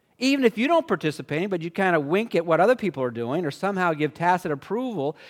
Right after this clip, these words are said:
then it's like you participate in the sin. What, what a blanket statement of judgment. In the first service, uh, Brian Burns has his birthday today, and they were celebrating his birthday, or saying happy birthday to him. He led worship this morning.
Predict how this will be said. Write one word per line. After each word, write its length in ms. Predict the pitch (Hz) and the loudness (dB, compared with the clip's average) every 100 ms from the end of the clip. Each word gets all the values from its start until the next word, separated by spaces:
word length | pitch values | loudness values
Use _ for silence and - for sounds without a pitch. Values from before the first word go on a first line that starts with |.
| - | -8
then 160 | 180 175 | -2 -2
it's 120 | 180 | 2
like 220 | 196 196 | 2 2
you 100 | 240 | -2
participate 580 | 269 226 - 320 - 294 | -6 -6 -4 -6 0 0
in 100 | 185 | 2
the 80 | 120 | -2
sin. 260 | - 107 76 _ _ _ _ _ _ _ _ _ - | -10 -14 -14 _ _ _ _ _ _ _ _ _ -4
What, 200 | 233 202 | -4 4
what 140 | 247 | 8
a 80 | 220 | 8
blanket 840 | 147 120 160 175 247 302 240 202 | 4 -2 0 2 2 0 -4 -4
statement 460 | - 190 185 170 160 | -2 0 0 -2 -6
of 80 | 151 | -4
judgment. 500 | 185 220 202 104 - _ _ _ _ _ _ _ _ _ _ _ - | -2 -2 -4 -14 -16 _ _ _ _ _ _ _ _ _ _ _ -12
In 60 | 139 | -6
the 60 | |
first 220 | 160 190 | 0 0
service, 360 | 190 170 156 - _ _ - | 2 0 0 -2 _ _ -14
uh, 80 | 127 | -2
Brian 340 | 151 160 151 | 4 4 4
Burns 220 | 160 156 | 2 0
has 340 | 139 135 135 127 | -2 -4 -4 -4
his 120 | 110 | -4
birthday 360 | 160 156 143 | -2 -2 -2
today, 260 | 123 120 117 | -6 -6 -6
and 100 | 110 | -6
they 80 | 117 | -6
were 180 | 117 110 | -6 -6
celebrating 500 | - 127 117 120 120 | -4 -4 -2 -4 -6
his 120 | 107 | -6
birthday, 340 | 127 120 110 | -6 -6 -8
or 180 | 107 104 | -12 -12
saying 240 | 113 117 | -10 -8
happy 220 | 123 120 113 | -4 -6 -4
birthday 300 | 135 127 113 | -6 -6 -10
to 100 | 110 | -12
him. 40 | |
He 120 | 113 | -8
led 180 | 120 120 | -4 -4
worship 320 | 120 139 135 | -4 -6 -6
this 180 | - - | -16 -12
morning. 280 | 135 131 104 | -8 -8 -10